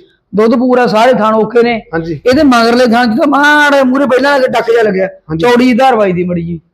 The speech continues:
Speaker 2: ਠੀਕ ਆ।
Speaker 1: ਹਾਂ।
Speaker 2: ਲਓ ਭਰਾ, ਉਹ ਭੈਣ ਨੇ ਦੱਸਤਾ ਆਪਾਂ ਨੂੰ, ਠੀਕ ਨੇ, ਚੈੱਕ ਕਰ ਸਕਦੇ ਹੋ ਤੁਸੀਂ। ਇੱਧਰ ਨੂੰ ਐਰ ਸੈਰ ਗਾਂ।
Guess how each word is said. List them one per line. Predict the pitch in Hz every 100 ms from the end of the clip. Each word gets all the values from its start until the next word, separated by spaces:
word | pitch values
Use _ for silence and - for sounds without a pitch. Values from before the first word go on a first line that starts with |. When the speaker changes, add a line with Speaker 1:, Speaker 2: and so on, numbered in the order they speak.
| _
Speaker 2:
ਠੀਕ | 196 190
ਆ। | 147 - 190
Speaker 1:
ਹਾਂ। | 185 170 165
Speaker 2:
ਲਓ | 170
ਭਰਾ, | 165 190
ਉਹ | 180 180
ਭੈਣ | 185 175
ਨੇ | 156
ਦੱਸਤਾ | 143 123 147
ਆਪਾਂ | - 151
ਨੂੰ, | 143 -
ਠੀਕ | 143
ਨੇ, | 151
ਚੈੱਕ | 143 135
ਕਰ | - 127
ਸਕਦੇ | 135 139
ਹੋ | 135
ਤੁਸੀਂ। | 131 135 - _ _ _ _ _ _ _
ਇੱਧਰ | - 156
ਨੂੰ | 131 120 - _ 156
ਐਰ | 165
ਸੈਰ | 160 156 156
ਗਾਂ। | 135 151